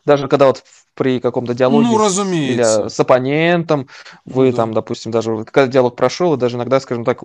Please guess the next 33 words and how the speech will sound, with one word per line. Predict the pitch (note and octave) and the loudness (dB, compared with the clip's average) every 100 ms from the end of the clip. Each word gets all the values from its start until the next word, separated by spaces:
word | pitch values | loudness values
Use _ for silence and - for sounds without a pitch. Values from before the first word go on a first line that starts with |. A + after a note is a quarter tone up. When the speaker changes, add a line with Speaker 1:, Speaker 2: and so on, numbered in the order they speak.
| - | -16
Speaker 1:
придумываете | C#3+ C3+ C#3+ B2+ A#2+ | -8 -4 -4 -4 -8
контраргументы, | B2+ C3 C3+ B2 C3 E3+ F3 | -6 -4 -4 -2 -2 -4 -4
когда | A#2+ A#2 B2+ | -4 0 0
уже, | A#2+ | -2
в | A#2+ | -8
принципе, | B2+ A#2+ - A#2 | -10 -12 -12 -10
ну, | A2+ A#2 D#3 D#3 | -8 -6 -4 -2
уже | E3 | -2
Speaker 2:
Ну, | |
Speaker 1:
прошло, | D#3 - D3+ | -2 -2 -2
то | D#3 | -2
есть | - - | 0 0
Speaker 2:
это, | |
Speaker 1:
его | A3 | 0
там | E3 | -4
Speaker 2:
это | B2 | -4
вы | D3+ D3 | -4 -2
Speaker 1:
про-, | |
Speaker 2:
правы, | B2 B2 A#2+ B2 | -2 -2 -2 -2
Speaker 1:
прогр-, | |
Speaker 2:
да, | B2 A2+ | 0 0
Speaker 1:
да. | A#2+ | -4
Speaker 2:
это | C3+ - A#2 | -12 -12 -12
да. | A2+ A2 _ _ _ _ _ _ - | -12 -14 _ _ _ _ _ _ -6
Speaker 1:
Да, | A#2+ A#2 | -4 -2
такое | A#2+ - B2+ B2 | -6 -6 -4 -4
как | A#2+ B2 | -8 -6
бы | B2 | -4
есть, | A#2 - | -6 -6
такое | E3 E3+ | -6 -4
Speaker 2:
Ну | |
да. | C3 C3+ | -6 -8
Speaker 1:
присутствует. | A#2+ A2 | -10 -12